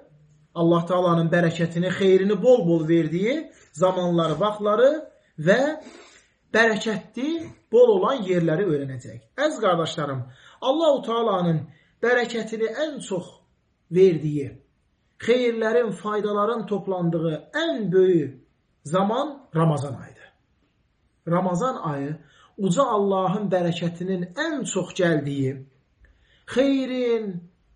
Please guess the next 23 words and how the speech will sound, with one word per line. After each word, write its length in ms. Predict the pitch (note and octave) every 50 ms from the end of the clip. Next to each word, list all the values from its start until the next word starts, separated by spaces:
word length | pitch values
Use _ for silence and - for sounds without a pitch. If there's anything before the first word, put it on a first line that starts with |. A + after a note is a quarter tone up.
| _ _ _ _ -
lütflərin, 800 | F#3+ B3 B3+ B3+ A#3+ - - G#3+ A#3+ A#3 A#3 A#3 C4 B3+ A#3 G#3+ G#3+ B3 A3+
ihsanın 800 | G3+ F#3 - - - A3+ A3 G#3+ G#3 A3+ B3 C4 B3 A3+ G3 E3 - - - - - - _ _ _ _
ən 240 | C#4+ D#4 E4+ D#4+ C#4+
çox 300 | - - A3 F#3 - -
olduğu, 680 | - G#3 F#3+ F3+ E3+ D#3+ D#3 C#3+ D3 D3 D3 D3 - -
Allah 340 | - G#3+ B3 C#4+ D4+ D4+ C#4 C#4+
Taala'nın 460 | C4 B3 B3 A#3 A3+ A3 A3 G3+ F#3
rəhmətini 760 | G#3 A3+ A3 A3 A3 A#3 A3 A3 A3+ - A#3+ C4 D#4 E4+ E4+ C#4+ C#4+
göydən 480 | C4 B3 B3 B3 A#3+ C#4 D4+ D4+ D4 -
ən 200 | F4 F#4+ F4 -
çox 200 | - B3 G#3 A3
endirdiyi 540 | G#3+ G#3+ G3 F#3+ F3 F#3+ E3+ D#3+ E3+ - -
aydır. 520 | - C#3 B2+ A#2+ A#2 - - - - - _ _ _ _ _ _ _ _ -
Peyğəmbər 420 | F3+ G3 G3+ A3+ B3 C4+ D#4+ E4+ E4
sallallahu 640 | - C4 A#3+ A#3+ A3+ A3 A3+ A#3+ A#3+ A3 G3 F#3+ F#3
aleyhi 400 | D#3 F3 G3 G#3+ G#3+ F3 F#3 F3+
və 120 | E3+ E3 D#3+
səlləm 400 | - G3 F#3+ F3+ D3 C#3 C3+ C3 - - _ _ _ - F#3
İmam 300 | F3+ A#3+ C4+ C#4 B3 G#3+
Nəsəinin 760 | G#3 G3 F#3 - C4 C4 B3 G#3 F3 D#3 D3+ D3 C#3+ D3 D3 - - _ _ _ _ _ _ _
Sünən 360 | - - - E4 F4 E4 C4+ G#3+
əsərində 560 | E3+ E3+ - E3 D#3 D3+ D3 C#3+ C#3+ D3 D#3+
Əbu 220 | F3+ F3+ G3+ A#3